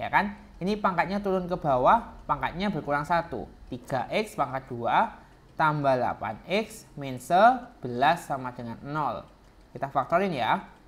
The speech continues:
Gini kan, tiga X, tiga X dibagi tiga. Oke, dikalikan min tiga tiga dijumlahkan delapan. Berarti plus sebelas sama min tiga. Ini kan, berarti tiga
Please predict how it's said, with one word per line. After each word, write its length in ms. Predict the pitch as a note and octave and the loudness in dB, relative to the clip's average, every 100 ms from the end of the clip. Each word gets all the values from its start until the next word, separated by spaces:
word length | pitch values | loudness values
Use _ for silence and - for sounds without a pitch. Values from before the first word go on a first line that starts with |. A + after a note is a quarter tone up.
| - - - - - - - - - - _ _ - | -20 -20 -20 -20 -20 -20 -20 -20 -20 -20 _ _ -12
Gini 160 | C#3 | -6
kan, 160 | A#2 E3+ - - | -4 -4 -8 -16
tiga 320 | - A#2 - F3 | -12 -12 -12 -6
X, 320 | F#3+ G3 - | -6 -6 -10
tiga 480 | D3+ D3 A#2 A#2 - | -8 -8 -10 -10 -8
X 320 | F3+ F#3 - | -10 -10 -14
dibagi 400 | B2+ B2 A2+ A#2+ | -12 -12 -10 -12
tiga. 480 | - - - - - - _ _ | -12 -16 -16 -16 -16 -20 _ _
Oke, 240 | F#3+ G3+ - - - - | -6 -6 -12 -20 -20 -4
dikalikan 560 | F3+ F3 A3 A3 A3+ C4+ | 0 8 8 8 4 2
min 100 | C4+ B3 | 2 0
tiga 260 | A#3 G3 F3+ | 4 4 4
tiga 320 | G3 A3 B3+ | 2 4 4
dijumlahkan 640 | A3+ - F3 E3+ F3 A#3 | 4 0 0 2 2 2
delapan. 560 | G3 G3+ G#3 G#3 D3+ - - - - - - | 4 6 6 6 4 0 -16 -20 -20 -20 -10
Berarti 240 | B2+ D3 G3 | -4 -2 -2
plus 320 | G3 G3 F#3+ | 0 0 0
sebelas 640 | F#3 - C#3 G#3+ F3 F#3+ | -6 -4 4 6 8 6
sama 320 | - B2+ D3+ E3 | 0 -2 0 -2
min 320 | E3+ A3 G3+ | -2 -2 -2
tiga. 960 | F#3+ A#3 B3+ - - - - - - - - - - - - - - - - - | -2 -2 -4 -12 -20 -20 -8 -6 -6 -10 -20 -20 -20 -20 -20 -20 -20 -20 -20 -18
Ini 80 | A2 | -2
kan, 240 | A#2+ G#3 - - - - - | 0 0 -4 -18 -20 -20 -10
berarti 480 | B2 A#2 F#3+ B3+ - - - | -8 -2 -2 -2 -8 -20 -6
tiga 400 | F#3 E3+ D3 A#2+ | -4 -2 0 0